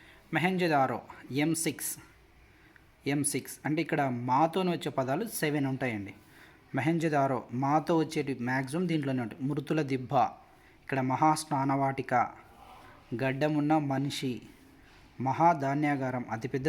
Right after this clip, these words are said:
ధాన్యాగారం అని ఉంటుంది. నేను మా, అతిపెద్దదన్నా మహా అన్న రెండు ఒకటిని ఇట్లా రాసుకున్నాను. తర్వాత మెసపటోనియాతో వాణిజ్యం, మోడల్ సిటీ. చూడండి, మొత్తం మాలోనే ఉంటాయి. మృతుల దిబ్బ ఒకటి,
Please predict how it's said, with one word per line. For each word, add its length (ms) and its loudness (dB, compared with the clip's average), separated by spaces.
ధాన్యాగారం 520 0
అని 140 -2
ఉంటుంది. 220 -4
నేను 220 0
మా, 60 2
అతిపెద్దదన్నా 640 0
మహా 200 2
అన్న 220 0
రెండు 200 -2
ఒకటిని 240 -2
ఇట్లా 200 -2
రాసుకున్నాను. 460 -4
తర్వాత 260 0
మెసపటోనియాతో 920 0
వాణిజ్యం, 520 2
మోడల్ 380 2
సిటీ. 240 -8
చూడండి, 300 -4
మొత్తం 260 0
మాలోనే 400 0
ఉంటాయి. 200 -10
మృతుల 360 0
దిబ్బ 180 0
ఒకటి, 240 -6